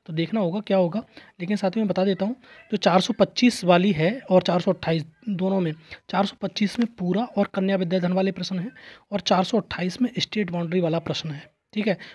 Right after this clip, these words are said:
और तेरह मार्च को एक सिंगल रिट है, इसमें आपका विंध्याचल वाला प्रश्न है और ये top of the list है, इसकी तो सुनवाई हो जाएगी, कोई दिक्कत नहीं है। लेकिन सबसे बड़ी समस्या ये है, क्या चार सौ पच्चीस वाली रिट की सुनवाई होगी या नहीं,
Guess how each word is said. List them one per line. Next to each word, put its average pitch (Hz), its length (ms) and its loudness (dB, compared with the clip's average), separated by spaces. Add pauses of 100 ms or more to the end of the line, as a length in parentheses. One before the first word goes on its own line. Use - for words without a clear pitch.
(120)
और 185 60 -4
तेरह 233 280 2
मार्च 214 280 2
को - 200 -4
एक 208 100 0
सिंगल 196 360 2
रिट 208 200 4
है, - 260 -4 (180)
इसमें 240 420 0
आपका 190 420 0
विंध्याचल 170 760 2
वाला 170 220 0
प्रश्न 170 320 -6
है 190 160 -4 (360)
और 175 100 -2
ये 240 100 2 (100)
top 180 180 6
of 165 60 4
the 156 140 4
list 165 280 2
है, 214 120 2
इसकी 208 180 -4
तो 202 100 -10
सुनवाई 196 240 0
हो 180 140 2
जाएगी, 185 200 2
कोई 190 160 2
दिक्कत 160 260 0
नहीं 147 140 -2
है। 135 120 -8 (320)
लेकिन 185 220 -2
सबसे 226 240 -2
बड़ी 220 140 4
समस्या 196 400 0
ये 160 200 4
है, 185 200 -2 (420)
क्या 202 220 0
चार 175 240 0
सौ 196 140 -4
पच्चीस 180 400 -6
वाली 175 140 0
रिट 165 240 -4
की 208 80 0
सुनवाई 165 320 -2
होगी 180 400 0
या 185 60 2
नहीं, 160 240 -4